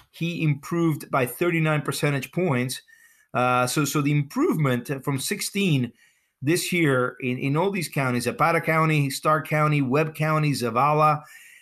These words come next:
uh, Brooks County, Hidalgo County in southern Texas. And this is not a Hispanic vote, right? This is a Mexican-American vote. This is the heartland of the Mexican, of the Tejano vote.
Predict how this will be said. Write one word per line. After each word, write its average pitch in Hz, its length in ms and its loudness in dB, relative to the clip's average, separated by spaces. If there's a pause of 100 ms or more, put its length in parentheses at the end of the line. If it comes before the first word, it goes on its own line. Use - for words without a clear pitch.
(240)
uh, 120 60 -6
Brooks 151 360 0
County, 156 500 2
Hidalgo 143 440 0
County 151 500 0
in 127 120 -4
southern 147 400 0
Texas. 156 400 -2 (260)
And 147 160 2
this 240 220 0
is 185 120 -2
not 180 200 0
a 170 40 2
Hispanic 151 500 0
vote, 190 300 0
right? 165 180 0
This 185 200 -2
is 156 160 -6
a 143 160 0
Mexican-American 147 1200 0
vote. 127 300 0 (400)
This 143 180 0
is 135 140 0
the 135 80 0
heartland 170 720 2 (280)
of 123 140 -2
the 120 100 -2
Mexican, 156 580 -4
of 127 100 -2
the 127 120 -2
Tejano 180 460 2
vote. 110 320 -2